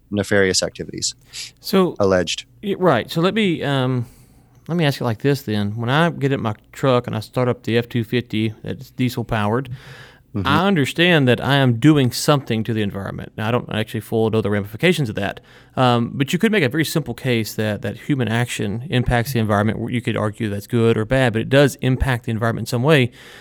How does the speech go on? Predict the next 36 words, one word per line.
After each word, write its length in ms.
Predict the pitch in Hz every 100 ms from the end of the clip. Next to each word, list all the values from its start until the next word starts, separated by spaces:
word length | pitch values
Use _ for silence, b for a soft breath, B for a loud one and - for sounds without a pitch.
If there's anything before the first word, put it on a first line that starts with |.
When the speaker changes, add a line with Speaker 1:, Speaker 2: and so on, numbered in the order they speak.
| B B B B
Speaker 2:
Um, 380 | 165 151 147 143 -
how 140 | 208
come 180 | 220 208
the, 120 | 160
the 120 | 160
case 260 | - 156 143
couldn't 240 | - 160
be 100 | 131
made 380 | 127 127 123 113
that 200 | 110 127
simply 420 | 113 - 135 120 113
that 140 | -
Exxon 520 | 135 139 147 131 123
was 180 | 110 117
impacting 580 | 117 117 - 151 143 117
the 60 | 113
environment? 540 | 104 101 95 104 - -
Um, 440 | 120 117 110 107 113 - -
and 220 | 131 127
then 160 | 120 120
if 200 | 120 120
you 100 | 117
have 100 | 113
something 160 | 113
like 80 | 98
an 80 | 95
oil 220 | - 123
spill 280 | 123 - 113
or 220 | 113 101
carbon 340 | 98 113 113 107
emissions, 340 | 110 107 104
it's 140 | 107 -
quite 240 | 131 123
reasonable 400 | 113 131 123 113
to 120 | 113
presume 760 | 110 113 110 139 160 120 113